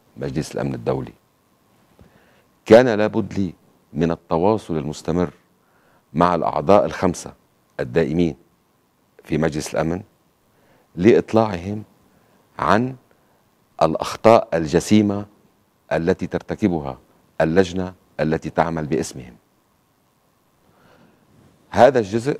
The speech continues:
هو صحيح، لكن لم أجتمع فقط مع، آه، الأمريكيين، كنت أجتمع أيضًا مع الروس ومع الفرنسيين ومع البريطانيين،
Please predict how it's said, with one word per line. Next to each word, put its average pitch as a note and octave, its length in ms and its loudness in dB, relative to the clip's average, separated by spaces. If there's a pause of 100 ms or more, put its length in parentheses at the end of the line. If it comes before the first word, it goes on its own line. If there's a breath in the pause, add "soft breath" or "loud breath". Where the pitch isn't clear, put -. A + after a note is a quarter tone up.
(160)
هو G#2+ 160 4
صحيح، F#2+ 480 -8 (680)
لكن E2+ 420 0
لم A2+ 240 0
أجتمع G2 480 -4
فقط - 340 0 (800)
مع، D2+ 340 0 (320)
آه، C2+ 760 -4
الأمريكيين، D2+ 640 -2 (840 soft breath)
كنت E2+ 240 2
أجتمع D#2 500 2
أيضًا F2+ 280 4
مع C2 240 -4
الروس F2+ 540 2 (1400)
ومع C#2+ 220 2
الفرنسيين D#2+ 840 0 (920)
ومع D2+ 300 0
البريطانيين، F#2 880 4